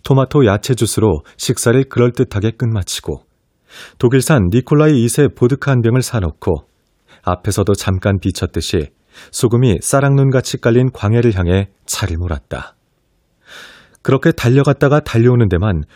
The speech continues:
꼬박 하루 해가 걸린다는 말에 나는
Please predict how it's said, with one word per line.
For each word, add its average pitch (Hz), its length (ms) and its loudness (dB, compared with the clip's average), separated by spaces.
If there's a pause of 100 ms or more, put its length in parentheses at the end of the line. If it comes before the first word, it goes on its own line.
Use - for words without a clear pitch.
(120)
꼬박 175 300 0
하루 156 280 -2
해가 147 220 2
걸린다는 113 520 2
말에 78 380 -4 (480)
나는 98 300 0